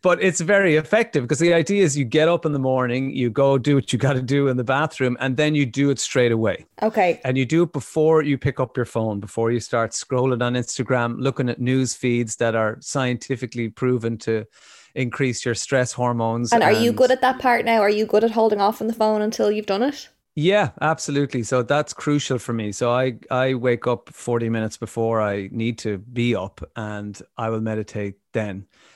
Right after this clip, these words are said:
Speaker 1: It isn't about sitting in the lotus position, wearing beautifully flowy yoga clothes and taking a selfie for Instagram while I'm doing it. I'm looking at my Harvey Norman two-seater recliner couch here, you know, in downstairs is where I do it.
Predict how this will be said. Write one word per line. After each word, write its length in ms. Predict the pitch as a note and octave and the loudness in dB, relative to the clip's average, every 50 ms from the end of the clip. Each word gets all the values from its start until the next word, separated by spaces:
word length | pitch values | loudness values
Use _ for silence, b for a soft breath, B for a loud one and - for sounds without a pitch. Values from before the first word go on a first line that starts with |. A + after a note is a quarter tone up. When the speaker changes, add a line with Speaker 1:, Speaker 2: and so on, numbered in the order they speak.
| b b b b | b b b b
Speaker 1:
It 160 | D#3 D#3 D#3 | -2 0 0
isn't 240 | F#3 E3+ F3 E3+ C#3+ | 0 0 0 0 -2
about 260 | B2+ D3 C#3 B2+ - | 0 0 0 0 0
sitting 280 | - D#3+ C3 B2+ B2+ A#2+ | 0 -2 0 0 0 -2
in 100 | A#2 A2+ | -2 -2
the 80 | A#2 | -2
lotus 280 | A#2 A#2+ A#2+ G#2+ A2+ - | 0 0 -2 -2 -4 -10
position, 560 | - - A#2+ G#2 A2+ A2 - - A2+ G#2 G2+ - b b b b b | -12 -12 -10 -8 -8 -8 -6 -6 -8 -8 -10 -10 b b b b b
wearing 380 | - B2 A#2 A2+ A2+ A2 A2 G#2 | -6 -4 -2 -2 -2 -2 -4 -6
beautifully 440 | G#2 B2 B2+ A2+ G#2+ G2+ - A#2 G#2 | -4 -4 -4 -4 -4 -8 -8 -8 -8
flowy 540 | - - - B2 A#2 A2+ A2 A2 G#2+ G#2+ | -8 -6 -4 -2 0 0 0 0 -2 -2
yoga 300 | A2+ A#2 A2+ A2+ G#2+ A#2+ | -2 -2 -2 -2 -4 -6
clothes 560 | A2 - - A#2 A2 G#2+ G#2+ A2 G#2+ - - - b b b b b b | -8 -6 -4 -2 -2 -2 -4 -6 -8 -10 -14 -16 b b b b b b
and 200 | - G#2+ G#2 G2+ | -12 -12 -10 -8
taking 280 | - A#2+ A2+ - A2 G#2 | -4 -6 -4 -4 -6 -8
a 20 | |
selfie 500 | - - A2+ A2 G#2+ G#2+ - A2 G#2+ F#2+ | -4 -2 0 0 0 -2 -4 -6 -8 -6
for 160 | - - A2 | -4 -4 -2
Instagram 440 | A2 A2+ A2 - A#2+ - A2 G#2+ G#2+ | -2 -4 -6 -6 -6 -4 -4 -4 -2
while 120 | G#2 A2 | -2 -2
I'm 140 | A2+ G#2+ A2+ | -2 -2 -2
doing 240 | A2 C3+ C3 C3+ C3 | 0 0 0 2 2
it. 160 | B2+ A#2 - B B B B B B | 0 -2 -4 B B B B B B
I'm 280 | C3 C3+ C#3 C#3 C3 - - | -2 -2 -2 -2 -4 -6 -4
looking 320 | D#3 C#3+ D#3+ D#3+ - D3 | 0 0 0 2 2 0
at 180 | C#3+ C3+ C3+ - | 0 0 0 -2
my 380 | - B2+ B2+ B2+ B2+ A#2+ B2 A#2 - _ _ _ _ _ _ _ _ _ _ _ _ _ - - | -4 -2 0 0 0 0 -2 -4 -8 _ _ _ _ _ _ _ _ _ _ _ _ _ -12 -6
Harvey 400 | A2 C3 D3 D#3 D#3 C#3 D3 D3 | -2 0 0 2 2 2 2 2
Norman 460 | C#3+ C#3+ D3 D3 C#3+ C#3 C3 B2+ A2+ | 2 2 2 2 2 0 -2 -2 -4
two-seater 580 | - - D3 D3+ C3 - D3 C#3+ C3+ B2 C3 | -2 -2 -2 -2 -2 -2 -2 0 0 2 2
recliner 580 | B2+ B2 A#2+ - - C#3 C3 C3+ C3 B2+ B2 A#2 | 0 0 -2 -2 -2 0 0 0 0 0 -2 -2
couch 360 | - - C#3 C3 C3+ B2+ - | -2 -2 -2 -2 -2 -2 -4
here, 420 | - A#2+ G#2+ G#2 G#2 A2 G#2+ - - | -4 -4 -2 -2 -2 -4 -6 -6 -6
you 100 | A#2+ A#2 | -6 -4
know, 160 | A2+ A2+ A2 | -2 -2 -2
in 280 | - - A#2 G#2+ A2 G#2 | -2 -4 -4 -4 -4 -4
downstairs 640 | - B2+ A#2+ A#2 A2+ - - - B2 B2 A#2 G#2+ G2 | -2 -2 -2 -2 -2 -4 -2 -2 0 0 0 0 -4
is 140 | G2+ G2 - | -8 -8 -4
where 140 | A2+ A2 A2 | -4 -2 -2
I 140 | A2 A#2 | -2 -2
do 240 | A#2 A2 A#2 G#2 G#2 | -4 -4 -6 -6 -6
it. 100 | G#2+ G2 | -6 -10